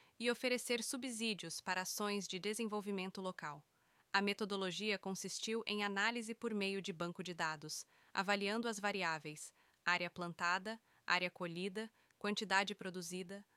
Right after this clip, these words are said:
produtividade e valor da produção. Os resultados revelaram uma redução significativa na área cultivada, que passou de aproximadamente trinta mil hectares, A A, em dois mil e quatro para cerca de dezoito mil hectares em dois mil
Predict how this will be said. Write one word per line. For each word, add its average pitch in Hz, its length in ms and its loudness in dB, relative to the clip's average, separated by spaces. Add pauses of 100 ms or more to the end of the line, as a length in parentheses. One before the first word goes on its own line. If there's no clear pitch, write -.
(180)
produtividade 185 1040 -4
e 190 80 -6
valor 175 420 -2
da 170 100 -6
produção. 165 640 -8 (960)
Os 190 140 -4
resultados 202 760 0
revelaram 190 680 0
uma 190 140 -2
redução 190 560 -4
significativa 202 1080 -4
na 185 80 -4
área 175 340 0
cultivada, 160 800 -4 (520)
que 202 120 -6
passou 208 360 0
de 208 80 -2
aproximadamente 202 960 -4 (140)
trinta 247 400 -2
mil 208 240 2
hectares, 175 720 -4 (320)
A 180 260 2
A, 165 240 0 (540)
em 185 160 0
dois 226 320 0
mil 226 160 2
e 220 80 0
quatro 180 500 -2
para 180 220 -4
cerca 180 420 -6
de 180 140 -10
dezoito 185 560 -2
mil 180 180 -2
hectares 170 760 -4
em 180 180 -6
dois 196 300 -6
mil 196 260 -2